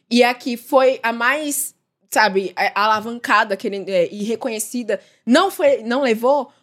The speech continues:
por um álbum que, assim... Eu posso, eu posso falar porque eu tenho propriedade pra falar. Obviamente, também é uma,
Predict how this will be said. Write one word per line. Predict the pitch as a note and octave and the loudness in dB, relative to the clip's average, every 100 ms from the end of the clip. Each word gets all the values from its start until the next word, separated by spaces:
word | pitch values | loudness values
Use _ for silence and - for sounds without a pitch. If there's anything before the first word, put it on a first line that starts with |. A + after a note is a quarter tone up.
| _ | _
por | A#3 | 0
um | C4+ | 4
álbum | A#3+ B3+ A#3 | 4 4 -2
que, | C4 C#4+ | -8 -6
assim... | D4 C#4 A3+ D#3+ D3+ _ - | -4 -4 -4 -6 -10 _ 0
Eu | A#3 | 0
posso, | A#3 B3+ - | 4 2 0
eu | A3+ | -6
posso | A3+ B3 | -4 -2
falar | G#3+ | -4
porque | D3+ | -2
eu | G#3 | -6
tenho | G#3+ G3 | -6 -8
propriedade | F#3+ F3+ F3 - | -4 -4 -4 -6
pra | F3+ | -10
falar. | G3 F#3+ G3+ | 0 4 4
Obviamente, | G3 G3+ G3 | 2 -6 -6
também | - F#3+ F#3+ | -6 -4 -2
é | |
uma, | F#3 F3+ F3+ | -2 -4 -6